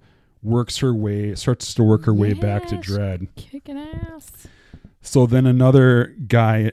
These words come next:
Speaker 1: another judge shows up, um, to, to get Dredd, and then they end up going back and forth, and then he ends up killing the one guy, and so then now there's two left.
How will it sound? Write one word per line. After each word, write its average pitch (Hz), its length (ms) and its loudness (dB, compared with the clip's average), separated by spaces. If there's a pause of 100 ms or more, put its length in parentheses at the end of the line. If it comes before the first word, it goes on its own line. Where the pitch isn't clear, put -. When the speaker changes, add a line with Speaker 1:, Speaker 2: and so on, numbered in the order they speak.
(140)
Speaker 1:
another 123 320 4
judge 104 400 -2
shows 101 420 -2
up, 101 280 -4 (840)
um, 92 480 -10
to, 98 460 -2 (680)
to 107 140 -4
get 101 500 -6 (440)
Dredd, 92 580 -4 (560)
and 104 200 -2
then 95 460 -6
they 117 300 -4
end 113 120 -2
up 113 180 -10
going 113 200 -6
back 101 260 -6
and 113 100 -6
forth, 104 420 -4
and 95 160 -6
then 95 320 -8 (640)
he 131 240 0
ends 123 280 -2
up 110 340 -4 (520)
killing 135 360 2
the 117 80 -2
one 113 280 -2
guy, 101 300 -2
and 104 260 -4
so - 120 -8
then 107 120 -4
now 110 140 -2
there's 101 200 -6
two 131 260 -2
left. 101 460 -6